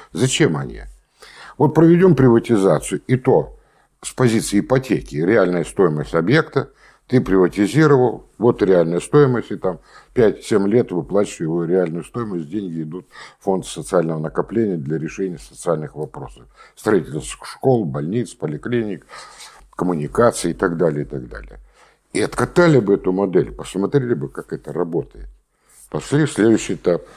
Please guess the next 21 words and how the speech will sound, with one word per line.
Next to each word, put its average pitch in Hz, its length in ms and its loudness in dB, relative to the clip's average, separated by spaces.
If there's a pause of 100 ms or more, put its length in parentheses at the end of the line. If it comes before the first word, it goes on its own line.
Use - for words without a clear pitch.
(420)
Легкая 90 480 2
промышленность. 78 760 -6 (120)
А - 80 -6
вон 160 200 2
он, 151 120 0
Чубайс, 139 460 2
заявляет 117 600 2
во 82 160 -10
всеуслышание. 90 760 -12 (400)
А 78 140 -2
нам 123 200 2
до 147 80 4
фонаря 170 420 4
была 139 240 4
приватизация. 113 920 -4 (300)
Сколько 135 480 4
это 107 180 -2
стоит? 95 360 0
Да 113 80 0
хоть 135 200 2
бесплатно. 98 840 2